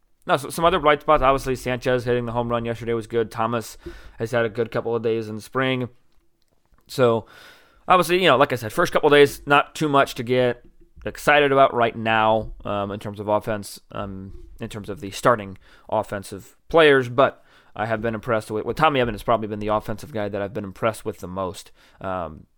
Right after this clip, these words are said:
yes, it's 'cause he has the most, one of the most hits and everything like that, but I just think that i-, i-, if he's able to produce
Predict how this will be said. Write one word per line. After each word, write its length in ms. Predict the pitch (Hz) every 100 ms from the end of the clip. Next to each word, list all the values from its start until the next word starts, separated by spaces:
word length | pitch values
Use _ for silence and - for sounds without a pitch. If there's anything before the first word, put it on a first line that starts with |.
| -
yes, 260 | 147 147 -
it's 100 | -
'cause 180 | 123
he 100 | 110
has 160 | 117 110
the 40 |
most, 280 | 107 107 - - - -
one 140 | 127
of 60 | 110
the 60 |
most 160 | 107 -
hits 320 | 135 120 -
and 340 | 110 104 101 -
everything 240 | 117 113 110
like 100 | 104
that, 180 | 104
but 100 | 107
I 60 | 110
just 140 | 107
think 200 | 117 107
that 180 | 113 101 - - - - -
i-, 60 | - - - - - - -
i-, 60 | -
if 320 | 135 - 127
he's 220 | 156 165
able 200 | 160 143
to 120 | -
produce 520 | 123 110 131 127 110